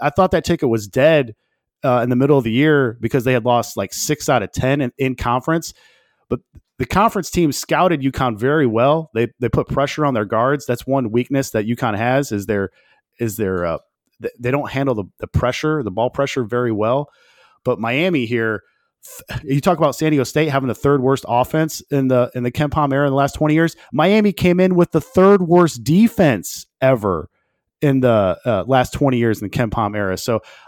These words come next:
I just think uconn has too many shooters. Uh, they have too much down low. Uh, Miami's super gritty, though. What worries me about taking uconn here is uconn's blown out everybody. What do they do in a close game? That's what I was worried about originally with Dan Hurley.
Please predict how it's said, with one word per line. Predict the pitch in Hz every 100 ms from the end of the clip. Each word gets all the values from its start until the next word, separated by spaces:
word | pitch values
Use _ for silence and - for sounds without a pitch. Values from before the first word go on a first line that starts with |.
| -
I |
just | 151 -
think | 165 143
uconn | 143 151 139
has | 127 104
too | - 151
many | 151 113
shooters. | - - 135 151 151 - - _ _ _ 110
Uh, | 113
they | 117
have | 110
too | 151
much | 139 -
down | 131 123
low. | 117 120 123 120 - _ _ _ _
Uh, | 98 104 92 -
Miami's | 120 139 160 117 -
super | 156 131
gritty, | 110 131 120
though. | 104 104 104
What | 107 123
worries | 147 151 139
me | 151
about | 131 117 127
taking | 135 113
uconn | 131 139 135 135
here | 143 139 -
is | 117 107 95 - _ _ _ _ _ _ 135
uconn's | 139 156 160 123
blown | 127 139 143
out | 139
everybody. | 123 147 143 160 156
What | 117 151
do | 147
they | 135
do | 117 135
in |
a | 110
close | - 131 -
game? | 139 143
That's | 120 -
what | 151
I | 117
was | 104
worried | 113 127
about | 123 101
originally | 113 120 135
with | 110
Dan | 101 113 107
Hurley. | 117 127 143